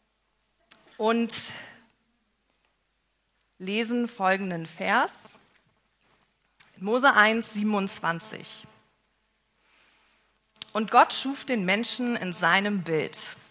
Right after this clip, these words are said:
Im Bild Gottes schuf er ihn.“ Evolutionsbiologisch ist es ganz schön schwer, den Menschen von Tieren zu unterscheiden, weil wir eigentlich eine höher entwickelte Form der Tiere sind. Ähm, wir sind also eigentlich Tiere.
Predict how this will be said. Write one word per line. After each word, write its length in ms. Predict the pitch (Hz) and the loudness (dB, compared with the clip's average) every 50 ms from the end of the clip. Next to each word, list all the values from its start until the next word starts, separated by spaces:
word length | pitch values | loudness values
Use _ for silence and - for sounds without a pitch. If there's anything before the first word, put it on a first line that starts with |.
| _ _ _ _ - - | _ _ _ _ -16 -10
Im 140 | 175 175 170 | -8 -6 0
Bild 280 | 190 202 208 214 - | 2 4 2 2 2
Gottes 400 | - 185 180 - 185 170 - - | 0 -2 0 -2 -4 -8 -8 -8
schuf 240 | - - 190 165 - | -8 -8 -10 -8 -8
er 140 | 180 156 - | -8 -8 -8
ihn.“ 240 | 151 151 147 143 175 - - _ _ _ _ _ _ _ _ _ _ _ _ _ _ _ _ _ _ - - _ _ _ _ _ _ | -10 -12 -14 -14 -16 -18 -20 _ _ _ _ _ _ _ _ _ _ _ _ _ _ _ _ _ _ -20 -20 _ _ _ _ _ _
Evolutionsbiologisch 1120 | - 220 214 262 254 240 240 - 262 277 320 302 - - 269 262 247 262 269 262 285 - - | -4 -2 0 0 0 0 0 2 2 2 2 0 0 -2 0 2 2 2 2 0 -2 -4 -6
ist 200 | - - - - | -4 -4 -4 -2
es 280 | 202 - - - - - | -2 0 0 0 0 0
ganz 220 | - 214 240 247 | 0 0 0 0
schön 140 | - 247 208 | -2 -2 -2
schwer, 300 | - - - 196 208 226 | -4 -2 2 4 4 4
den 160 | 220 214 190 | 4 4 0
Menschen 300 | 185 190 208 - - 220 | -2 -4 -4 -4 -6 -8
von 200 | 196 - 196 175 | -6 -6 -6 -6
Tieren 280 | - - 208 208 196 196 | -4 -2 -2 -2 -2 -2
zu 120 | - - | -4 -6
unterscheiden, 800 | - 170 160 170 160 - - - 151 151 156 - 156 202 277 330 - - - - - - - - - - - | -6 -6 -6 -6 -6 -6 -4 -4 -4 -4 -4 -6 -6 -8 -10 -10 -12 -16 -18 -16 -16 -16 -16 -18 -12 -2 2
weil 160 | 190 190 185 | 2 2 4
wir 160 | 214 196 156 | 6 8 8
eigentlich 420 | 117 180 214 226 208 214 202 - - | 8 8 8 6 4 0 0 0 0
eine 240 | 208 180 170 - - | 0 0 0 0 -2
höher 260 | 202 196 220 226 208 | -2 0 4 6 6
entwickelte 420 | 165 180 175 202 214 214 208 175 165 | 6 6 4 0 0 0 -2 -4 -4
Form 320 | - - 247 254 254 220 | -4 0 2 2 2 2
der 140 | 165 156 160 | 0 -2 -4
Tiere 300 | - - 185 175 170 165 | -6 -8 -8 -6 -6 -6
sind. 380 | 165 170 190 247 359 - - - - - - - - - - - - _ _ _ _ _ _ _ _ _ | -4 -4 -4 -4 -4 -6 -10 -16 -18 -18 -18 -18 -18 -18 -20 -20 -20 _ _ _ _ _ _ _ _ _
Ähm, 560 | - 196 202 196 196 196 196 202 202 202 208 208 - - _ _ _ _ _ _ _ _ _ _ _ _ _ _ _ - | 0 2 2 2 2 0 -2 -2 -4 -4 -6 -8 -12 -18 _ _ _ _ _ _ _ _ _ _ _ _ _ _ _ -4
wir 160 | 202 240 226 | -2 2 4
sind 200 | 240 262 247 - | 4 4 6 6
also 200 | 156 156 151 151 | 4 4 4 0
eigentlich 300 | - 135 151 151 160 - | -2 -4 -4 -6 -8 -10
Tiere. 380 | - - 170 139 113 87 - | -10 -8 -8 -6 -8 -8 -10